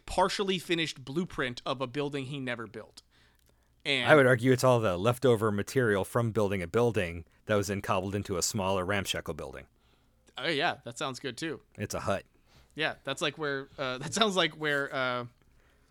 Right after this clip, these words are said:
Speaker 1: fuck, what's his name? No, fucked it up. Shoulda, shoulda had a better brain. Um,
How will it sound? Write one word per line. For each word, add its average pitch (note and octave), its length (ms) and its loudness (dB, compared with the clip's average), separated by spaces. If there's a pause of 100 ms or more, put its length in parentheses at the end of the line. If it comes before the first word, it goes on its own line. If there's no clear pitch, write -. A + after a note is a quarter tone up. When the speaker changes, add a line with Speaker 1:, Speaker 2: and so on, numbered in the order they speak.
(1080)
Speaker 1:
fuck, - 260 -12
what's C#3 160 -12
his B2 180 -12
name? A#2+ 500 -12 (2500)
No, G#2+ 240 -18 (120)
fucked A2+ 240 -18
it B2 80 -10
up. D3 160 -8 (280)
Shoulda, B2 300 -14
shoulda C#3+ 300 -6
had C#3+ 180 2
a C#3 60 -2
better D3 240 -2
brain. D3+ 400 -4 (440)
Um, D3 440 2